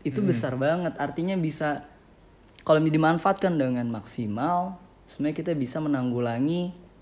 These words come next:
Speaker 1: melalui renewable energy kan, Dit?
Speaker 2: Betul.
Speaker 1: Kira-kira lo ada, ada hal lain nggak yang bisa overcome masalah ini?
Speaker 2: Ada sih, Dok. Tadi kan gue bilang investasi di bidang energi terbarukan.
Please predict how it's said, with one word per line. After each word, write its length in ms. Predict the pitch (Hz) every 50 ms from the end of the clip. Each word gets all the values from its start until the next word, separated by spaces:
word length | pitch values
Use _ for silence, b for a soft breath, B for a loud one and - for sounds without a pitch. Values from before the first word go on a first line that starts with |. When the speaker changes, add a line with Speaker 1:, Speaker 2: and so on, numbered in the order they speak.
| - - 131
Speaker 1:
melalui 400 | 123 120 113 120 131 143 143 135
renewable 320 | 123 120 120 117 120 120
energy 400 | 117 120 127 131 131 139 143 143
kan, 160 | 139 139 143
Dit? 240 | 147 160 156 - - - -
Speaker 2:
Betul. 640 | - - - 117 113 110 110 104 98 95 90 87 90 - - - - - - - - - - - - - - - - - - - - - - - - - - -
Speaker 1:
Kira-kira 560 | 160 156 165 156 185 196 233 240 220 - - - -
lo 160 | 214 240 240
ada, 480 | 202 180 160 156 156 147 143 - - - - - - - - - - - - - - - - - - - - _ - - - -
ada 200 | 151 147 147 196 180
hal 160 | 160 147 151
lain 200 | 160 185 214 214 175 131
nggak 80 | 117 - 117
yang 100 | 127 123 120 123
bisa 160 | 123 - 135
overcome 720 | 131 123 120 131 135 - - 139 127 127 120 120 123 135 131 131 - B B B B B B B B B B - - -
masalah 400 | - 131 127 127 131 123 123 120
ini? 240 | 120 120 117 117 113 117 - - - - -
Speaker 2:
Ada 240 | - 117 120 139 139
sih, 160 | 139 - 123
Dok. 320 | 110 107 107 101 - - -
Tadi 160 | 120 127 131
kan 400 | 131 160 160 151 143 120 - 139
gue 80 | 123 117
bilang 320 | 120 131 139 143 143 -
investasi 960 | 139 123 123 120 113 - - - 101 107 107 104 - 139 139 143 143 - -
di 80 | 143 120
bidang 320 | 110 113 104 107 107 107
energi 240 | 110 107 107 107 113
terbarukan. 640 | 107 107 107 104 98 101 101 - - 85 69 -